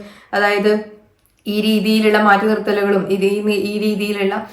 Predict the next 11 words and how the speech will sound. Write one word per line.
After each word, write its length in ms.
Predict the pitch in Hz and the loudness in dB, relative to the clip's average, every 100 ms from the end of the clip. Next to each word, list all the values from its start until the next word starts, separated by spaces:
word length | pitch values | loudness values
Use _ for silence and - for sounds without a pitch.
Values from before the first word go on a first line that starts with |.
| - - | -12 -6
ഒരുപാട് 320 | 254 262 262 | 4 4 6
കാര്യങ്ങളും 460 | 269 247 247 247 254 | 6 6 6 4 4
ഒരു 240 | 233 247 | 4 0
ചെറുപ്പം 360 | 254 247 254 262 | 0 0 2 0
തൊട്ടേ 300 | 247 254 254 | 0 0 2
അനുഭവിച്ചു 440 | 240 226 240 233 | 2 2 0 0
വന്നൊരു 220 | 233 226 | -2 -2
വ്യക്തിയാണ്. 400 | 226 - 220 196 | -4 -4 -2 -2
അത് 160 | 208 220 | -2 -2
പല 300 | 220 220 220 | 0 2 0
വേദികളിലും 580 | 214 214 214 220 214 | 0 -2 -2 -4 -4